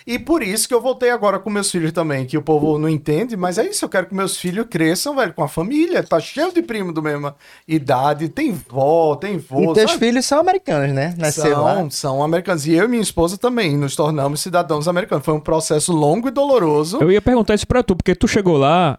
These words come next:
Speaker 3: é... eu não sei como era a tu-, a configuração do teu visto,
Speaker 1: Uhum.
Speaker 3: mas se tu quiser falar sobre isso, assim, né? Como
Speaker 1: Falo.
Speaker 3: foi, assim, pra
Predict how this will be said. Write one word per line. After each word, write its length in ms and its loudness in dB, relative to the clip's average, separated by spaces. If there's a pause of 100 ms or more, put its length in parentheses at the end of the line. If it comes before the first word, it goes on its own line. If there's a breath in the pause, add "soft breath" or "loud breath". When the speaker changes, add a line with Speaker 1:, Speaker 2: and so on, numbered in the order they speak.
(120)
Speaker 3:
é... 600 2
eu 40 -2
não 60 -2
sei 140 2
como 180 0
era 200 4
a 40 -2
tu-, 140 -4 (100)
a 60 -4
configuração 500 0
do 60 0
teu 240 2
visto, 380 -2 (100)
Speaker 1:
Uhum. 220 -6
Speaker 3:
mas 100 0
se 80 -2
tu 40 -8
quiser 120 0
falar 220 2
sobre 280 0
isso, 140 0
assim, 140 -2
né? 280 -4
Como 220 -2
Speaker 1:
Falo. 140 2
Speaker 3:
foi, 120 2
assim, 240 -2
pra 380 0